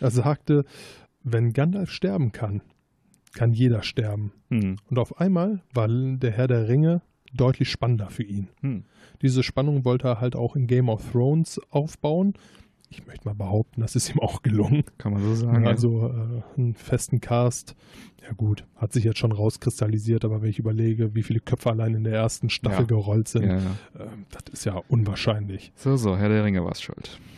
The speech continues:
Speaker 1: Der Herr der Ringe war
Speaker 2: <laughs>
Speaker 1: schuld.
Speaker 2: Interessant.
Speaker 1: Ja.
Speaker 2: Tja, damit sind wir, glaub ich, erstmal wieder up to date, was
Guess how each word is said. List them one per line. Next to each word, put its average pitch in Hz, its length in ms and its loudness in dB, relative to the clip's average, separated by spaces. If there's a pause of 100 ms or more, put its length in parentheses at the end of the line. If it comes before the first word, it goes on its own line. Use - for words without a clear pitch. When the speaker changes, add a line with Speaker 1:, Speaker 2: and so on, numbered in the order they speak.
(300)
Speaker 1:
Der 113 100 2
Herr 107 160 4
der 113 160 4
Ringe 104 180 4
war 95 140 0
Speaker 2:
<laughs> - 0 -
Speaker 1:
schuld. 104 460 0 (480)
Speaker 2:
Interessant. - 680 -8 (560)
Speaker 1:
Ja. 101 180 -2 (300)
Speaker 2:
Tja, 107 360 -4
damit 110 340 -2
sind 127 140 -4
wir, 120 60 0
glaub 120 200 0
ich, 120 100 -4
erstmal 120 260 -2
wieder 110 300 0 (100)
up - 160 -12
to - 120 -6
date, 110 340 0
was - 260 -10